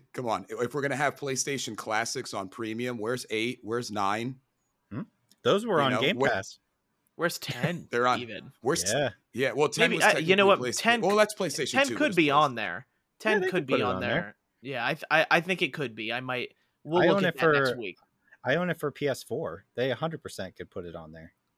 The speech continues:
Speaker 3: Oh, it
Speaker 1: Yeah.
Speaker 3: probably is already on there then. I might just not,
Speaker 2: Yeah.
Speaker 3: we just might not know. So that's something to think about.
Speaker 2: Yeah.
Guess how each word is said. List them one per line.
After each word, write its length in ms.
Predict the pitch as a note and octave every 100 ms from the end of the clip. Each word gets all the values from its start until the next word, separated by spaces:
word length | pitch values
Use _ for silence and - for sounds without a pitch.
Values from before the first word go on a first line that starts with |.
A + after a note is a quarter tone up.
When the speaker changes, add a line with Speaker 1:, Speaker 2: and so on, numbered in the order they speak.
| _
Speaker 3:
Oh, 160 | E3+ E3+
it 80 | F3+
Speaker 1:
Yeah. 100 | E3+
Speaker 3:
probably 460 | F#3+ F3+ E3 D3+
is 120 | C#3+
already 320 | C#3 B2+ B2 B2
on 180 | A#2 A#2
there 160 | A2
then. 160 | G#2+ G#2+
I 100 | C3
might 240 | C3+ C3
just 240 | B2 - C3
not, 260 | A#2 A2+
Speaker 2:
Yeah. 40 | C3+
Speaker 3:
we 100 | C#3
just 220 | B2 C3
might 160 | B2
not 180 | A#2 G2
know. 300 | A2 F#2 C#2
So 160 | - B2+
that's 340 | C3 A#2+ - -
something 340 | - C3 B2 A#2
to 60 | A#2
think 180 | A#2+
about. 280 | F2+ F2 F#2 - _ _ _ _ _
Speaker 2:
Yeah. 160 | F2